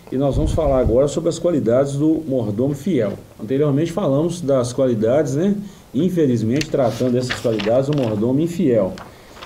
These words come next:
E agora nós vamos falar sobre as características ou as qualidades desse mordomo fiel. Só lembrando que estamos falando sobre a mordomia cristã. Estamos encerrando esse trimestre onde estudamos aí treze lições maravilhosas.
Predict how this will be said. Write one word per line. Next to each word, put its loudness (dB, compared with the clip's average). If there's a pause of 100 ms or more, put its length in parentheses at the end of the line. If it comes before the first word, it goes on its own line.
(160)
E 4
agora 4
nós 2
vamos 0
falar 2
sobre 0
as -2
características 0
ou 2
as -4
qualidades -2 (340)
desse -4
mordomo 0
fiel. -2 (180)
Só 0
lembrando 2
que -4
estamos -4
falando -2
sobre -2
a -6
mordomia 0
cristã. -4 (320)
Estamos -4
encerrando -2
esse -2
trimestre -2
onde -2
estudamos -2
aí 0 (420)
treze 2
lições -2
maravilhosas. 0